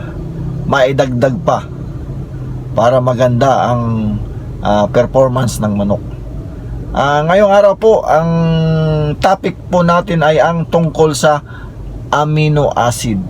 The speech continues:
Ano po ba ang ginagawa ng amino acid sa katawan ng manok? At yan nga po, mga katropa, pakinggan po natin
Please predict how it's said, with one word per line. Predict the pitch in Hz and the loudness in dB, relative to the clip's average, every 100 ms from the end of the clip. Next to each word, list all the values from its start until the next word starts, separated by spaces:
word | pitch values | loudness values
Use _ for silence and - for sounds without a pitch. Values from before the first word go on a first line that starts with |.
| - - | -10 -2
Ano | 151 214 | 0 0
po | 220 240 208 | 2 4 4
ba | 196 143 170 | 4 4 2
ang | 170 156 | 2 2
ginagawa | 151 156 151 151 151 131 | 4 4 4 4 4 2
ng | 143 139 - | 0 -4 -2
amino | 135 151 151 143 | -2 0 2 4
acid | 131 123 127 120 107 - - | 4 2 0 -4 -6 -8 -8
sa | - 127 | -4 -2
katawan | 123 120 123 117 | 0 2 2 0
ng | 104 | -4
manok? | 95 92 90 - - - - - - - | -4 -2 -4 -6 -10 -10 -12 -14 -14 -4
At | - - | -4 0
yan | 151 156 | 0 4
nga | 156 | 2
po, | 185 | 2
mga | 170 170 160 | 2 2 2
katropa, | 175 165 196 190 - - - - | 0 0 -2 -2 -8 -16 -8 -4
pakinggan | 104 131 135 147 139 | -2 0 2 0 0
po | 165 | 2
natin | 170 170 226 226 | 2 2 0 0